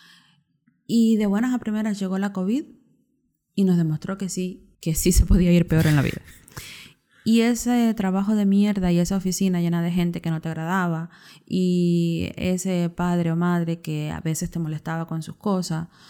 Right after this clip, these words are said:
Speaker 1: eh, o ese amigo que, que con sus defectos también te hacía enojar a veces, de pronto no estuvieron.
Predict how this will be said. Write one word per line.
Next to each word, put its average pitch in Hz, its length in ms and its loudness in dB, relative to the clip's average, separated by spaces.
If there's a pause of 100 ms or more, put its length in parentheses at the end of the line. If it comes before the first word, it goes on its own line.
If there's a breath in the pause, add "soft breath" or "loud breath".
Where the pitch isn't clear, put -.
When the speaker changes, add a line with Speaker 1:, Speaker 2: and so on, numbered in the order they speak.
(220 loud breath)
Speaker 1:
eh, 165 540 0
o 175 160 0
ese 180 240 0
amigo 180 500 0
que, 160 720 -10
que - 200 -12
con 160 160 -4
sus 156 140 -4
defectos 170 640 -2 (300)
también 156 280 -4
te 165 80 -2
hacía 170 160 -2
enojar 156 300 -4
a 156 80 -8
veces, 175 420 -8 (340 soft breath)
de 185 140 -2
pronto 190 260 -2
no 185 60 0
estuvieron. 170 400 -4